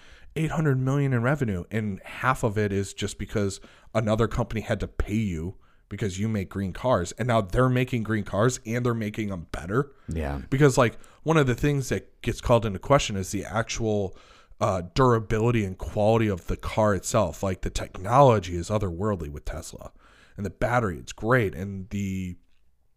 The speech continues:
Speaker 1: uh, charging stations and all that. The, the infrastructure for Tesla is there, but <clears throat> with other cars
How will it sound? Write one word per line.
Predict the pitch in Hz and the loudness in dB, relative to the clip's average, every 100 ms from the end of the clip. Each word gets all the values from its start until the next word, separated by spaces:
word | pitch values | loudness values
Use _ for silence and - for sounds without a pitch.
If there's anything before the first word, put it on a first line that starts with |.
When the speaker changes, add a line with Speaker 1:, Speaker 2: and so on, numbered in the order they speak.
| _ - | _ -10
Speaker 1:
uh, | - 104 | -6 -6
charging | 95 - 139 143 127 | -6 0 2 2 -2
stations | 107 - 107 - 95 101 | -4 -2 -2 -2 -6 -4
and | |
all | 107 127 | 0 4
that. | 127 113 - - - - - - | 4 2 -2 -20 -20 -20 -20 -4
The, | - 123 | 2 2
the | 101 117 - | 2 -4 -2
infrastructure | 127 - 120 - 110 - | -2 -2 -2 0 0 0
for | - | -4
Tesla | 98 104 - | -2 -2 -2
is | 85 | -2
there, | 143 156 90 - - - - | 2 2 2 -6 -20 -20 -10
but | 117 135 117 - - - | 2 2 2 -4 -8 0
<clears throat> | 151 - - - | 0 0 -8 -4
with | 120 123 - | -2 -2 0
other | 120 | 0
cars | 104 - 151 135 101 - | 0 2 6 6 4 -2